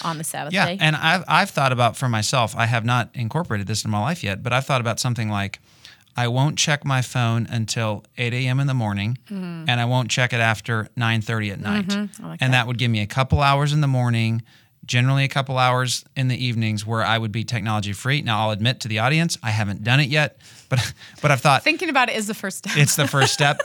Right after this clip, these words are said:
Speaker 1: <laughs>
Speaker 2: And I've also thought to myself, "That's reasonable.
Speaker 1: Yes.
Speaker 2: I could do that." I mean,
Speaker 1: Right.
Speaker 2: I'm not gonna say, like, "I won't check my phone till noon." Okay, you know.
Speaker 1: Right. It has to be a, a, a,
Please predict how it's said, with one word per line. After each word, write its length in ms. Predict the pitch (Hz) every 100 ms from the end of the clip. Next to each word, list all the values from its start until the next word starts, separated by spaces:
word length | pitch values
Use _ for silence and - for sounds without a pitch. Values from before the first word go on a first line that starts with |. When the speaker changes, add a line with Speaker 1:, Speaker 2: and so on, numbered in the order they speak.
| -
Speaker 1:
<laughs> 100 | -
Speaker 2:
And 120 | 175
I've 100 | 175
also 260 | 185 233 196
thought 140 | 165
to 60 | 147
myself, 240 | 139 143
"That's 280 | 151 156 -
reasonable. 840 | 123 127 135 120 110 92 95 -
Speaker 1:
Yes. 380 | 247 247 - -
Speaker 2:
I 140 | 143 156
could 240 | 165 131
do 220 | 113 127
that." 260 | 113 98 -
I 60 |
mean, 100 | 156
Speaker 1:
Right. 60 | 170
Speaker 2:
I'm 40 | 180
not 140 | -
gonna 140 | 160
say, 160 | 127 123
like, 180 | 107 101
"I 120 | 139
won't 180 | 175 110
check 220 | 123 -
my 100 | 127
phone 240 | 113 135 135
till 220 | 160 160
noon." 400 | 147 202 127 98
Okay, 320 | 127 120 - -
you 120 | 151
know. 140 | 110
Speaker 1:
Right. 200 | 110 -
It 100 | 311
has 240 | 381 403 392
to 80 | 339
be 180 | 247 233
a, 60 | 208 214 -
a, 300 | 196 180 175
a, 180 | - 190